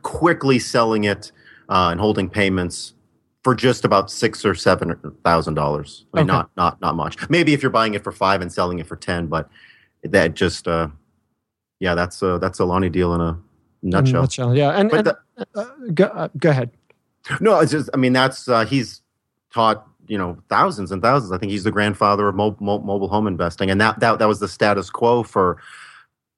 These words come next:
Speaker 1: ten, twenty years of
Speaker 2: Yeah.
Speaker 1: what you were doing with mobile homes. Things have changed. Affordable housing nowadays have changed. Lonnie deals, they leave a lot of money on the table.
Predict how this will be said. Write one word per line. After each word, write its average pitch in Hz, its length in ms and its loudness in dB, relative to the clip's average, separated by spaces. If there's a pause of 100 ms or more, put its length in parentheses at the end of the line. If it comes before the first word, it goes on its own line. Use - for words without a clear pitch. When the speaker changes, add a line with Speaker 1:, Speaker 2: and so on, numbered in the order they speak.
Speaker 1:
ten, 117 300 2
twenty 113 340 2
years 123 440 0
of 101 140 2
Speaker 2:
Yeah. 107 100 2
Speaker 1:
what 95 180 2
you 95 120 -2
were 98 80 4
doing 101 360 2
with 95 160 -2 (340)
mobile 104 240 2
homes. 101 340 0 (240)
Things 135 240 2
have 95 140 0
changed. 101 480 0
Affordable 104 480 0
housing 101 580 -2
nowadays 101 600 0
have 87 100 -12
changed. 95 500 0 (220)
Lonnie 120 320 2
deals, 127 380 0
they 101 160 0
leave 107 180 0
a 101 60 0
lot 95 420 2
of 95 100 0
money 104 240 2
on 95 120 0
the 90 80 -4
table. 104 440 0